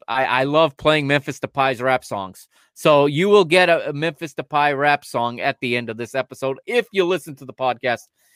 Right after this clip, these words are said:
So, uh, if you're watching tomorrow, go into your podcast player and get that episode. You can hear Memphis Depay's song. But going back,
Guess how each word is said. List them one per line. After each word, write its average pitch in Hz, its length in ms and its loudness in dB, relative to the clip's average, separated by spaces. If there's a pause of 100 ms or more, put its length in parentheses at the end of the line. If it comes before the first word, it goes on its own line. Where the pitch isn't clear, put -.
(140)
So, 113 460 2
uh, 110 200 2
if - 120 -8
you're 117 100 0
watching 120 520 2 (300)
tomorrow, 123 420 0
go 135 180 0
into 120 160 -6
your 104 80 -2
podcast 104 540 0
player 104 260 -2
and 104 180 -10
get 120 180 -2
that 110 160 -2
episode. 104 440 -6 (460)
You 107 80 -20
can 101 120 -14
hear 98 320 -6
Memphis 101 420 -12
Depay's 98 580 0
song. 139 460 0 (360)
But 143 220 4 (220)
going 160 260 4
back, 147 360 6